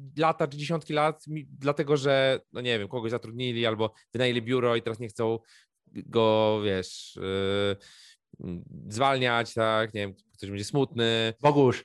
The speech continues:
Speaker 2: przeczytam ci punkt pierwszy. E, „Żałuję, że nie miałem odwagi żyć jak chciałem, tylko żyłem tak,
Speaker 1: Tak.
Speaker 2: jak chcieli inni”.
Speaker 1: Tak, tak, tak, tak. No. <laughs> I tak trzeba żyć, tak trzeba żyć. E,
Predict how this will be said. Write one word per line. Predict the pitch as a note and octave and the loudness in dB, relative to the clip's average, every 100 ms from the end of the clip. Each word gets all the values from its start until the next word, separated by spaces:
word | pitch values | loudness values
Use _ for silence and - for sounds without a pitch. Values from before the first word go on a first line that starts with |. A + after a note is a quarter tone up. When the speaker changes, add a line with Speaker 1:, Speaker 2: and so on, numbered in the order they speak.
| - | -8
Speaker 2:
przeczytam | - G3 F3+ D#3+ | -2 2 4 2
ci | D#3 D#3 | 2 -2
punkt | - D#3 C3+ | 0 0 0
pierwszy. | - A#2 - - - _ _ _ _ _ _ _ _ _ _ _ _ - | -2 -4 -4 -12 -20 _ _ _ _ _ _ _ _ _ _ _ _ -8
E, | A#2+ A2+ A2+ | -4 -2 -2
„Żałuję, | C3 D3 F#3 G#3+ G3+ | 2 4 6 4 4
że | D3+ D#3+ | 2 2
nie | D#3+ | 2
miałem | E3+ E3+ | 2 0
odwagi | C3+ D3+ D3 | 0 -2 -2
żyć | C3 D3 | -4 -6
jak | C#3 | -6
chciałem, | - - D3 D#3 | -8 -4 0 0
tylko | D#3 C#3 C3+ | -2 -4 -4
żyłem | C3 B2+ | -4 -2
tak, | A#2 | 0
Speaker 1:
Tak. | G2 | 0
Speaker 2:
jak | G#2+ | -2
chcieli | - - G2+ F#2 | -10 -10 -8 -6
inni”. | F2+ D#2+ - _ | -8 -10 -18 _
Speaker 1:
Tak, | G2+ F2+ - _ - | -4 -4 -8 _ -8
tak, | F#2 F2 _ | -6 -6 _
tak, | F2+ - _ | -12 -12 _
tak. | F#2 G2 - | -16 -10 -2
No. | C3 - - - - | 0 2 -2 -4 -18
<laughs> | - C3 A#2+ B2 - A2+ B2 C3 D3+ D#3 D3+ D3+ D3+ D3 - - - | -8 -6 -4 -4 -4 -8 -10 -10 -10 -8 -10 -12 -16 -18 -20 -20 -20
I | - | -6
tak | B2 A#2+ | -4 -2
trzeba | D3 C3 | 2 2
żyć, | D#3 C#3 - - _ - | 2 0 -2 -12 _ -14
tak | A2 | -12
trzeba | - A2 A2+ | -8 -2 0
żyć. | A#2+ F#2+ - _ _ _ _ _ _ _ - - | 0 -2 -6 _ _ _ _ _ _ _ -20 -12
E, | F#2+ G#2+ G#2 G#2+ G#2 | -4 0 2 2 0